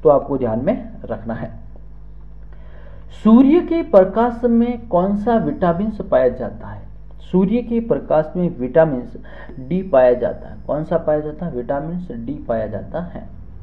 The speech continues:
यस। अगला question देखेंगे,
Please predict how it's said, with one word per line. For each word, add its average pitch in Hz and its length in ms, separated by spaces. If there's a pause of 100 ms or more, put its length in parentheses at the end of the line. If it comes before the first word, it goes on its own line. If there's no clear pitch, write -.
(880)
यस। 110 80 (3000)
अगला 180 220
question 269 320
देखेंगे, 208 520